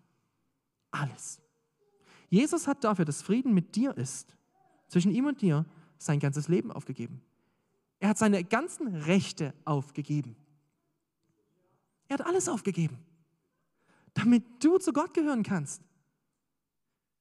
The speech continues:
Und genau vor diesem Hintergrund verstehen wir, Abraham hat es verstanden gehabt in dem Moment,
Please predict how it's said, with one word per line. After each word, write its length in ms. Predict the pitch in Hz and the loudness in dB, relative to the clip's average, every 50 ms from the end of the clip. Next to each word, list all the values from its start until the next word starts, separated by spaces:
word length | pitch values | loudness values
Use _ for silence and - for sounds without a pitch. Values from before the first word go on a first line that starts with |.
| _ _ _ _ _ _ _ _ _ _ _ _ _ _ _ _ _ _ _ | _ _ _ _ _ _ _ _ _ _ _ _ _ _ _ _ _ _ _
Und 260 | _ 190 196 202 196 - - - - _ _ _ - | _ 4 4 4 2 -2 -14 -20 -20 _ _ _ -2
genau 260 | 170 214 214 262 349 | 2 4 4 4 4
vor 100 | - 311 | 4 4
diesem 240 | 269 330 349 339 277 | 2 2 2 2 0
Hintergrund 360 | 311 339 349 302 - 240 - | 2 0 0 0 0 0 0
verstehen 540 | 208 165 - - - - 285 359 392 359 277 | 0 -2 -2 -4 -2 -2 -2 0 -2 0 0
wir, 240 | 254 226 220 233 226 - - - - - _ | 0 0 0 -2 -4 -8 -18 -20 -20 -4 _
Abraham 400 | 233 302 359 - - 302 269 254 | 2 2 2 2 0 0 2 2
hat 100 | 277 277 | 0 0
es 100 | 247 - | 0 -2
verstanden 560 | - 208 - - - 277 330 427 - - 370 | -2 -4 -4 -2 -2 -2 -2 -2 -2 -2 -2
gehabt 260 | 320 262 226 226 - | -2 -2 -2 -2 -2
in 60 | 208 190 | 0 2
dem 140 | 202 185 | 4 4
Moment, 320 | 180 170 170 156 151 147 | 4 4 4 2 0 -2